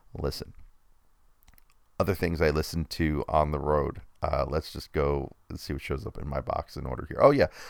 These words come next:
Long Box Crusade, their Transformers Chronicles episode. They're doing the old Marvel book, uh, episode by episode. Finally put out a new one, episode eleven. Uh, so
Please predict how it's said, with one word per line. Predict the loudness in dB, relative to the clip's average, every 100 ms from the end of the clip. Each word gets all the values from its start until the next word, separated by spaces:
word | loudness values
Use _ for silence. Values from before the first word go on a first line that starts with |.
| 2
Long | 8 10
Box | 10 6 4
Crusade, | -4 0 2 0 -4 -12 -10
their | 0 0
Transformers | 4 2 4 2 2 0
Chronicles | 4 6 4 2 0
episode. | 0 0 0 2
They're | 2
doing | 0 -2 -2
the | 2
old | 0 4
Marvel | 6 8 6
book, | 8 8 6 -6 -14 -20 -20 -10 -2
uh, | 0 2
episode | 6 6 6 4
by | 6
episode. | 6 4 0 0 -2
Finally | 4 6 8 8
put | 8 8
out | 8 6
a |
new | 4 2
one, | 2 2 -2 -14 -8
episode | 0 0 2 0 0
eleven. | -4 -2 6 6 6 0 -4 -16 -20 -6
Uh, | -6 -4
so | -6 -8 -8